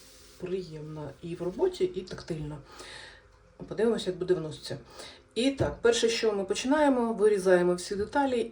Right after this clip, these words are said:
і намічаємо складку. На лекалах вона позначена як дві полоски надсічки.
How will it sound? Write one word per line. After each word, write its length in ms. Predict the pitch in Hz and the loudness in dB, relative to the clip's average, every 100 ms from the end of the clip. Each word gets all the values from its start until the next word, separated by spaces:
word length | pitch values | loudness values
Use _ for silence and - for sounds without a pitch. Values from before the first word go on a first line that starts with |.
| - | -6
і 360 | 214 233 247 233 175 | -6 -2 0 0 2
намічаємо 800 | 190 202 190 - 214 208 196 | 2 2 -2 0 0 2 0
складку. 600 | 196 - 185 156 - - 165 | -2 -2 -2 -2 -6 -8 -2
На 120 | 208 | 0
лекалах 540 | 254 247 175 170 - | 0 4 4 4 2
вона 200 | 185 185 | 2 2
позначена 600 | 180 196 190 170 - 175 | 0 0 0 0 -2 -2
як 220 | 170 170 | -2 -2
дві 160 | 170 190 | -4 -4
полоски 560 | 185 175 165 151 - 170 | 2 2 0 -4 -4 0
надсічки. 720 | 220 226 - 147 - - | 0 -2 -8 -8 -6 -6